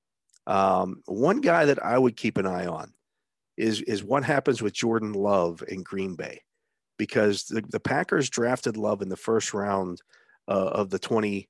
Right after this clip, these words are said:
twenty draft, uh, thinking that they were, they were making a, a move for a long-term replacement for Aaron Rodgers.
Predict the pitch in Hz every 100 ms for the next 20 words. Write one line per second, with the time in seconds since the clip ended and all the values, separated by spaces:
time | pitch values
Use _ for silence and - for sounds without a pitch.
0 | _ - 107 101 87 104 104 92 82 -
1 | _ _ _ _ _ _ - 101 98 92
2 | 92 127 117 117 101 113 113 107 98 -
3 | 101 101 113 110 107 95 87 90 78 95
4 | 107 107 101 101 95 98 110 98 110 101
5 | 90 - 104 104 101 - 101 104 104 92
6 | 92 113 90 76 -